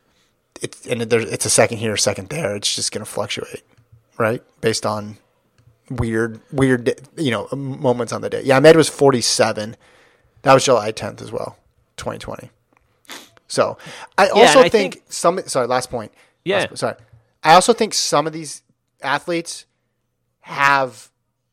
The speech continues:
Speaker 1: like, they're better than their P Rs indicate. Not that, I was gonna say Fisher was, like, a twenty-six thirty-three guy.
Speaker 2: No,
Speaker 1: but he
Speaker 2: for
Speaker 1: was
Speaker 2: sure. No,
Speaker 1: clearly
Speaker 2: without
Speaker 1: well,
Speaker 2: question.
Speaker 1: like, he didn't break, he didn't run under thirteen ten in the five thousand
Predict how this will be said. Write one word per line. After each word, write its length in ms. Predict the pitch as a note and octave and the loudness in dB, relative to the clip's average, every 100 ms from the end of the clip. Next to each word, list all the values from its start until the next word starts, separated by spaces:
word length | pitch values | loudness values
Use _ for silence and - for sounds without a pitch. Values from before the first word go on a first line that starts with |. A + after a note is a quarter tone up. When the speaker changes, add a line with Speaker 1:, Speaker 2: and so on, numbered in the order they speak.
| _ _ | _ _
Speaker 1:
like, 240 | E3 D3 | -4 -4
they're 160 | B2 D3+ | 0 -2
better 360 | B2 C3+ D3+ D3+ | 0 -4 -2 -2
than 120 | C#3 | -2
their 120 | C3 | -6
P 220 | - C3+ | -8 -4
Rs 260 | B2 A#2+ G#2+ | -2 -2 -6
indicate. 540 | A2+ B2+ D3+ D3 D3 _ _ _ _ _ _ _ | -16 -12 -6 -6 -8 _ _ _ _ _ _ _
Not 240 | E3 E3 E3 | 0 0 0
that, 180 | - | -14
I 80 | C3+ | -10
was 80 | B2+ | -10
gonna 80 | A#2+ | -10
say 120 | B2 | -14
Fisher 260 | - B2 B2 | -10 -10 -8
was, 60 | |
like, 100 | A2 | -10
a 60 | - | -14
twenty-six 500 | - A#2+ A2+ - - | -14 -12 -8 -6 -4
thirty-three 460 | D3 A#2+ - A#2+ B2+ | -4 -6 -8 -14 -2
guy. 280 | C#3 D3 D3+ _ | 0 0 -2 _
Speaker 2:
No, 220 | A#3+ G3 | 6 8
Speaker 1:
but 80 | E3+ | 8
he 60 | E3+ | 4
Speaker 2:
for 60 | |
Speaker 1:
was 80 | E3 | 0
Speaker 2:
sure. 80 | - - | -2 -6
No, 80 | - | -4
Speaker 1:
clearly 380 | B3+ B3 G3 | 0 2 2
Speaker 2:
without 140 | D3+ C3+ | 0 4
Speaker 1:
well, 120 | D#3 | 2
Speaker 2:
question. 180 | - - _ _ _ | 2 -8 _ _ _
Speaker 1:
like, 240 | G3 G3+ - | -6 -6 -6
he 240 | - A#3 | -14 -8
didn't 400 | C4+ D4+ C#4 E3+ | -6 -4 -6 -10
break, 420 | C3+ C#3+ D#3 - - _ _ | -10 -4 -4 -6 -18 _ _
he 200 | _ F3 | _ -12
didn't 260 | G#3+ B3+ - | -10 -10 -12
run 340 | C#3+ C3+ D3 D#3+ | -8 -4 -4 -4
under 200 | C#3+ C3+ | -6 -8
thirteen 520 | - C#3 - D#3+ C#3+ | -6 -8 -8 -16 -16
ten 260 | - A#2 | -14 -14
in 60 | C#3 | -14
the 100 | B2 | -14
five 360 | - A#2+ A#2+ - | -14 -12 -10 -10
thousand 500 | D3+ E3 E3 G#3 | -8 -8 -8 -14